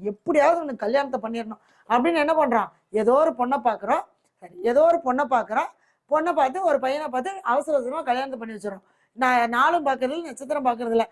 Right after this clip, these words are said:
முப்பத்தஞ்சு வயசு ஆகி போச்சு, எனத்த போய் ஜாதகம் பாக்குறது. இருபத்தஞ்சு வயசுல என்னென்ன எதிர்பார்ப்போம், வரதட்சணை எதிர்பார்ப்போம், பொண்ணு அப்படி இருக்குன்னு எதிர்பார்ப்போம், இப்படி இருக்கணும்னு எதிர்பார்ப்போம், எல்லாம் கொண்டு வரணும்னு எதிர்பார்ப்போம். முப்பத்தஞ்சு வயசுல பொண்ணு கிடைச்சா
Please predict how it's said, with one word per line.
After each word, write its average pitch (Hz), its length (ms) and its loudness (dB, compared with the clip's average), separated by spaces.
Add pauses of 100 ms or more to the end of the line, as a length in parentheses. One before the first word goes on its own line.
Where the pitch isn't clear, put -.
(240)
முப்பத்தஞ்சு 277 420 -2
வயசு 349 240 4
ஆகி 311 120 4
போச்சு, 294 220 0
எனத்த 285 260 0
போய் 294 180 -2
ஜாதகம் 285 300 4
பாக்குறது. 220 260 -4 (360)
இருபத்தஞ்சு 277 580 2
வயசுல 269 300 4 (680)
என்னென்ன 311 320 2
எதிர்பார்ப்போம், 233 500 2 (460)
வரதட்சணை 220 560 0
எதிர்பார்ப்போம், 302 520 0 (300)
பொண்ணு 226 260 0
அப்படி 226 240 -6
இருக்குன்னு 254 320 -2
எதிர்பார்ப்போம், 320 460 2 (240)
இப்படி 208 360 -6
இருக்கணும்னு 240 420 0
எதிர்பார்ப்போம், 320 520 2 (280)
எல்லாம் 269 460 4
கொண்டு 269 200 0
வரணும்னு 254 340 -2
எதிர்பார்ப்போம். 208 420 -2 (260)
முப்பத்தஞ்சு 254 460 0
வயசுல 277 240 2
பொண்ணு 262 280 -4
கிடைச்சா 247 340 0